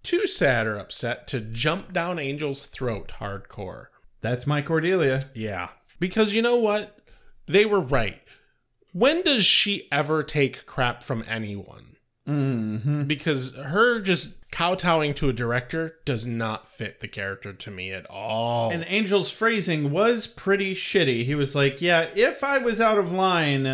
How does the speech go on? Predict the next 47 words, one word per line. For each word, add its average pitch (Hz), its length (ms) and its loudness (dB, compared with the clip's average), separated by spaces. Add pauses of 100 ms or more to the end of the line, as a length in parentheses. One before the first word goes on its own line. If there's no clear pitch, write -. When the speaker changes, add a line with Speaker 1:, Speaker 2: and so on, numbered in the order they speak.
(180)
Speaker 2:
earlier, 131 560 2
I'm 135 240 2
really 131 340 2
sorry." 110 420 0
And 135 100 -4
she's 165 200 -4
like, 143 300 0
"If 285 460 2 (160)
you 170 160 2
were 143 140 6
out 127 200 4
of 117 120 -2
line. 113 260 0
Speaker 1:
Yeah. 90 200 0 (280)
Speaker 2:
If 214 540 2 (360)
you're 180 280 6
comfortable 214 720 2
with 143 200 -2
your 170 140 2
use 196 380 0
of 170 100 -6
the 175 100 0
word 185 340 4 (120)
if - 360 2
here, 147 420 2
are 123 280 4
you?" 151 360 0 (100)
Speaker 1:
<laughs> 151 320 -2 (560)
Speaker 2:
That 113 140 -2
was 127 140 -4
a - 20 -8
quote 139 240 2
of 135 80 6
the 131 80 2
day. 120 220 6
Speaker 1:
Yeah, 104 180 4
that's 120 280 -4
a 117 40 -10
very 110 220 -4
good 104 160 -12
line. 101 320 -6
Speaker 2:
And 214 180 2
then 254 140 4
he 240 80 6
apologizes 214 720 2
slightly 180 400 0
better. 107 460 0